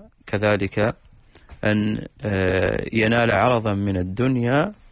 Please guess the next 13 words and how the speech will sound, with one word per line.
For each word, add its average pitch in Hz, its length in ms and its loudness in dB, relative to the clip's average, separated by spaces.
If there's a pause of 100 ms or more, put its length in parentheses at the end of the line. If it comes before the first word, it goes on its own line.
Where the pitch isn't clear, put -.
(640)
وينسى 135 600 2 (400)
الآخرة. - 540 -4 (580)
هذا 156 220 0
التعليم 107 460 -2
هو 101 380 2 (600)
مهنة 123 380 2
عظيمة 104 420 0
من 147 240 -2
أشرف - 360 -2
المهن، 147 380 0 (220)
ولذلك 107 600 0 (640)
الأنبياء 110 720 2
والمرسلون 95 880 -2